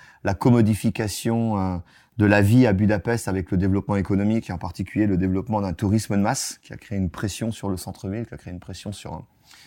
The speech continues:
sur ce type de projet. Donc, il y a, il y a cet environnement qui est tout à fait particulier, qui est difficile à, à expliquer avec nos mots, euh, tant qu'on ne l'a pas vécu.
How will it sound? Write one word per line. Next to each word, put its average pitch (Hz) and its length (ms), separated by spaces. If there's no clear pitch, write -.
sur - 260
ce - 100
type 110 260
de 101 100
projet. 123 400
Donc, 113 140
il 147 60
y - 20
a, - 20
il 95 60
y 120 40
a 127 40
cet 135 200
environnement 139 440
qui 139 120
est - 20
tout 127 160
à 123 60
fait 131 140
particulier, 120 580
qui 156 120
est - 20
difficile 135 600
à, - 180
à 117 100
expliquer 139 520
avec 113 300
nos 120 160
mots, 127 300
euh, 95 300
tant 139 160
qu'on 131 160
ne 117 60
l'a 113 80
pas 113 140
vécu. 107 320